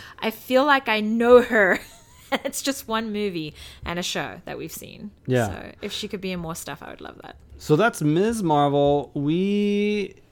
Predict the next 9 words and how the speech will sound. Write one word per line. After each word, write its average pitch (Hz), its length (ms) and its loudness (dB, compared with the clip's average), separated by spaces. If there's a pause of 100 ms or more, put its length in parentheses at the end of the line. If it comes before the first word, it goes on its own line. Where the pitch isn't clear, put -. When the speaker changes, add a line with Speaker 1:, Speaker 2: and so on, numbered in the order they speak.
(180)
Speaker 2:
were 202 220 2
fans 277 340 2
of 156 100 2
it. 101 240 -6
It 175 80 0
worked 269 240 2
for 175 280 0
us. - 440 -8
Um, 151 240 0